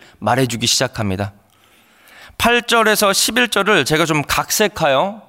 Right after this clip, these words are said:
강조할 부분을 좀 강조하여서 읽어보겠습니다. 다윗아, 네가 아니라 나 여호와가 너를 내 백성의 주권자로 삼고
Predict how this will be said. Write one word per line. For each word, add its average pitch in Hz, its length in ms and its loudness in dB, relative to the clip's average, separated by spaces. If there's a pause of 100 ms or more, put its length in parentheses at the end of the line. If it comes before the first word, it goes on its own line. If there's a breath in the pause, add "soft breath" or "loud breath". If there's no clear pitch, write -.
(100)
강조할 202 500 0
부분을 185 260 0
좀 165 180 0
강조하여서 147 1000 0
읽어보겠습니다. 113 840 0 (1500 loud breath)
다윗아, 151 540 0 (1080 loud breath)
네가 180 380 2
아니라 147 600 2
나 147 200 0
여호와가 156 840 0 (160)
너를 147 360 0
내 147 120 2
백성의 143 400 0
주권자로 147 560 0
삼고 117 720 0